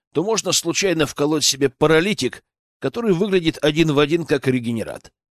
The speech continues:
Парень подтащил беспомощную женщину к нужной двери и приложил ладонь к считывателю. Устройство вошло в контакт с анимой в теле Фобии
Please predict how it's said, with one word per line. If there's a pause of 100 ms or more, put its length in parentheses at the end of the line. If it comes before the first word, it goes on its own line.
(420)
Парень
подтащил
беспомощную
женщину
к
нужной
двери
и
приложил
ладонь
к
считывателю. (800)
Устройство
вошло
в
контакт
с
анимой
в
теле
Фобии